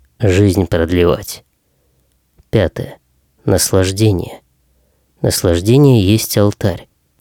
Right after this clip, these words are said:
Наслаждайся, вкушая пищу. Шестое.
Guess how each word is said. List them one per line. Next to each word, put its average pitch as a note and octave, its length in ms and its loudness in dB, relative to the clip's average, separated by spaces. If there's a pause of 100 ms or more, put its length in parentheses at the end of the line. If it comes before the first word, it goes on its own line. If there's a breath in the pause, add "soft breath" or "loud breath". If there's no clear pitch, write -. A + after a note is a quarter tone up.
(120)
Наслаждайся, F#2 1000 -2 (180)
вкушая - 560 -2
пищу. - 460 -8 (1200)
Шестое. - 680 -2